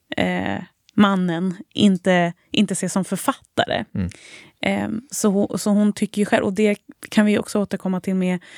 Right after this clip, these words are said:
Speaker 1: eh, järnbanan, men hon, hon har ju hela tiden också liksom ett, en, en historisk, eh, grund i sin skönlitteratur.
Speaker 2: Mm. Man kan ju också höra det i tal från, från,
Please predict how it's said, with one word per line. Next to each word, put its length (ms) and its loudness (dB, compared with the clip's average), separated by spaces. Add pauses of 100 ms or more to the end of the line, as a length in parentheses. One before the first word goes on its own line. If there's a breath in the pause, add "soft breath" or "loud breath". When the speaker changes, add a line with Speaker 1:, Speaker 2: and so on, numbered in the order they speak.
(260 loud breath)
Speaker 1:
eh, 220 2
järnbanan, 720 0
men 180 2
hon, 280 0 (240)
hon 220 2
har 220 0
ju 120 0
hela 220 2
tiden 260 -4
också 360 -4
liksom 540 -2 (520 loud breath)
ett, 420 0
en, 320 0
en 180 0
historisk, 1000 -2
eh, 360 0 (580 soft breath)
grund 760 4
i 240 -2
sin 220 -2
skönlitteratur. 880 -2
Speaker 2:
Mm. 340 2
Man 140 2
kan 100 4
ju 40 6
också 200 2
höra 140 6
det 100 4
i 60 4
tal 480 0
från, 380 -4
från, 240 -4